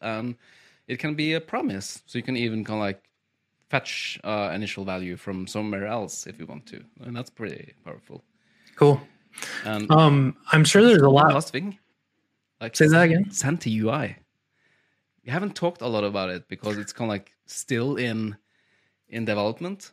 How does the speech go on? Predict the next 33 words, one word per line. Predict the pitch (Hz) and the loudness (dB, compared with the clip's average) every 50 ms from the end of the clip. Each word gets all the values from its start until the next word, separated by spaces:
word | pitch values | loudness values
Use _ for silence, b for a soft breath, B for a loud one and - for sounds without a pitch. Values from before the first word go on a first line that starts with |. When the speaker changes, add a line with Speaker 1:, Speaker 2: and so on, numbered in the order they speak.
| _ _ | _ _
Speaker 1:
but | 120 113 113 | -12 -8 -6
we | 120 117 | -6 -4
have, | 117 135 131 123 113 104 _ _ | -4 -4 -6 -8 -10 -14 _ _
we | 143 131 | -4 -2
have | 131 180 180 143 110 110 | -2 -2 -2 -6 -10 -6
refactored | 123 127 139 156 160 - 123 107 - - - 98 95 85 | -4 -4 -4 -4 -4 -4 -6 -6 -6 -6 -8 -10 -8 -6
the | 85 98 | -8 -8
whole | 92 - - 120 104 107 | -8 -8 -10 -8 -8 -8
studio. | 104 - - - 135 131 110 85 78 73 65 _ _ _ _ _ _ _ | -8 -10 -8 -8 -8 -6 -8 -10 -10 -14 -18 _ _ _ _ _ _ _
We've | - 117 117 - | -20 -20 -10 -8
kinda | 127 120 | -8 -8
switched | 120 - - 139 123 - - - - _ | -8 -8 -10 -10 -8 -8 -12 -12 -10 _
out | 92 95 107 107 - | -4 -4 -4 -4 -8
the | - - | -12 -10
old | - 107 107 104 107 107 104 - _ _ _ _ _ _ _ _ _ _ | -6 -6 -4 -4 -4 -6 -8 -12 _ _ _ _ _ _ _ _ _ _
C | - - - 113 | -12 -8 -6 -6
S | 107 98 | -4 -4
S | 107 101 - | -6 -6 -4
modules | - 127 120 127 139 143 160 160 - - | -6 -6 -6 -4 -6 -8 -8 -10 -12 -12
with | 127 113 104 98 98 - | -8 -8 -8 -8 -8 -8
Sanity | - 120 107 104 101 107 104 | -8 -6 -6 -6 -8 -8 -6
U | 98 95 | -6 -4
I, | 92 101 113 131 - | -4 -4 -6 -8 -8
which | - 110 104 82 | -8 -8 -8 -8
is | 65 76 - - | -10 -12 -14 -14
kinda | _ - 110 | _ -10 -10
like | 98 98 | -10 -8
a | - | -10
style | - - - 101 101 104 | -12 -10 -8 -8 -8 -10
components | 104 _ - 95 _ - 101 107 120 135 135 - | -10 _ -20 -20 _ -12 -10 -8 -8 -8 -10 -10
based, | _ 131 131 135 - - _ _ - - - - | _ -12 -12 -12 -12 -18 _ _ -20 -20 -20 -16
uh, | - 110 104 | -10 -8 -6
library. | 101 104 104 107 110 127 139 143 | -4 -2 -4 -2 -2 -4 -6 -6